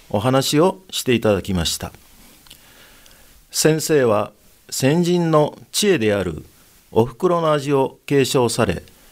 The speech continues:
家庭料理に関して日本の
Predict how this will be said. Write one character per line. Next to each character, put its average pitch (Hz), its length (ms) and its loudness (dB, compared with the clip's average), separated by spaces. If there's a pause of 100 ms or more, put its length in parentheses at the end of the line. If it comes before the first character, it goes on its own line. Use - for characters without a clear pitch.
(600)
家 120 180 -4
庭 196 200 2
料 190 200 0
理 131 100 -4
に 101 120 -4
関 113 280 0
し - 100 -8
て 85 220 -10 (580)
日 139 140 0
本 180 260 2
の 156 240 0